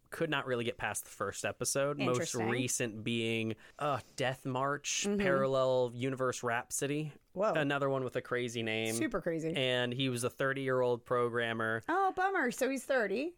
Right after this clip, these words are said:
Speaker 1: Yeah,
Speaker 2: Okay.
Speaker 1: I know. It's like, oh, perfect. Love
Speaker 2: Yeah.
Speaker 1: when people are older.
Speaker 2: Yeah.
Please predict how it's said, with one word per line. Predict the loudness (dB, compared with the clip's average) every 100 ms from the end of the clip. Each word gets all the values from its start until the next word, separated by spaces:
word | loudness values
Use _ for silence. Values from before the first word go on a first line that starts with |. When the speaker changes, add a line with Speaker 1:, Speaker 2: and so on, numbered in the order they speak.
| 0
Speaker 1:
Yeah, | 2
Speaker 2:
Okay. | 4 4
Speaker 1:
I |
know. | 6 4
It's | 2 0
like, | -2 -6 -14
oh, | -14 -14 _ _ _
perfect. | -2 -2 -2 -8 -2
Love | 2 4
Speaker 2:
Yeah. | 4 2
Speaker 1:
when | 0
people | -2 -2 2 2
are | 2
older. | 4 2 2 0 0
Speaker 2:
Yeah. | 0 0 0